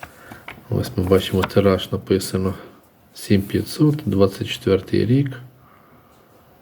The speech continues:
Спеціальний uncirculated.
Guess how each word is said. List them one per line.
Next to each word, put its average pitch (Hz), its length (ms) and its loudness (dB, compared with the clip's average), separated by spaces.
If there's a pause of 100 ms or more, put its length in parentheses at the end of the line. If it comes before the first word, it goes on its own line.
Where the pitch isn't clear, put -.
(2250)
Спеціальний 107 800 0
uncirculated. - 1200 -6